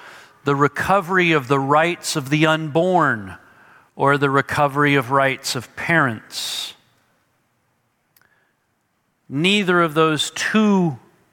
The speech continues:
messages is the greatest need in the world.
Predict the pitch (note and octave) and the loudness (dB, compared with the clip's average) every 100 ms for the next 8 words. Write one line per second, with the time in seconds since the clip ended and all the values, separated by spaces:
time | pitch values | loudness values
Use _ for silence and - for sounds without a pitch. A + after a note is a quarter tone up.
0 | _ _ _ _ - D3+ D3 - D3 B2+ | _ _ _ _ -4 -2 -2 -2 -6 -2
1 | C#3+ C#3+ C3 - - - _ _ _ _ | -2 -2 -4 -10 -12 -18 _ _ _ _
2 | _ _ _ _ - D3 D3 D3 B2+ - | _ _ _ _ -4 -2 -2 -4 -6 -8
3 | - - _ _ _ _ _ _ - B2+ | -10 -16 _ _ _ _ _ _ -12 0
4 | C#3+ C#3 C3 - B2+ B2+ B2 A2+ G#2+ G#2+ | 2 2 -2 -6 -4 -2 0 -2 -6 -8
5 | A2 G#2 C3+ | -10 -12 -18